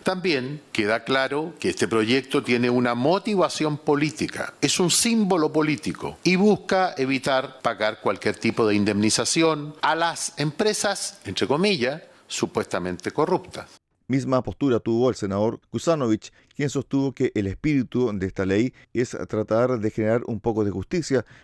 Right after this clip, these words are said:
Speaker 2: pero cuando escuchamos a los abogados no tenemos la capacidad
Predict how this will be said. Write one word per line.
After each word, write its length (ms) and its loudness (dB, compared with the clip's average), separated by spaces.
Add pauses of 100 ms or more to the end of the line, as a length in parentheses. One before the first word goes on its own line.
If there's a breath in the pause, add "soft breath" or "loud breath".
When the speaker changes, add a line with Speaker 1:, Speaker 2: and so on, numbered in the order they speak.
Speaker 2:
pero 180 2
cuando 220 0
escuchamos 580 -2
a 40 0
los 180 -2
abogados 640 2 (300 soft breath)
no 100 -2
tenemos 460 -2
la 100 2
capacidad 480 -2